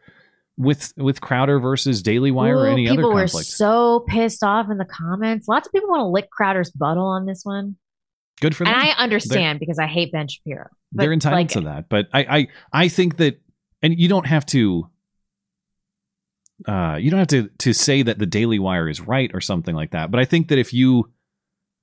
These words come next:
Speaker 1: think, i-, if you expect Steven Crowder to make some hero move on this,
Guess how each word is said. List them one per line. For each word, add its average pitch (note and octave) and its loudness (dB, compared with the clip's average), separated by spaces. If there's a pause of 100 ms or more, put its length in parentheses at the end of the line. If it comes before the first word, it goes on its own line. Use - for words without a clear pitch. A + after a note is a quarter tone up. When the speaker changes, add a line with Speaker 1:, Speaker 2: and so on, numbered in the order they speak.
Speaker 1:
think, C3+ -2 (200)
i-, A#2+ 0
if B2+ 2
you D#3+ 6
expect C#3 -2
Steven A#2+ 0
Crowder G2+ 0
to F#2+ -4
make F#2+ 0
some F#2 -2
hero G2 0
move F2+ 0
on A2 0
this, B2+ 0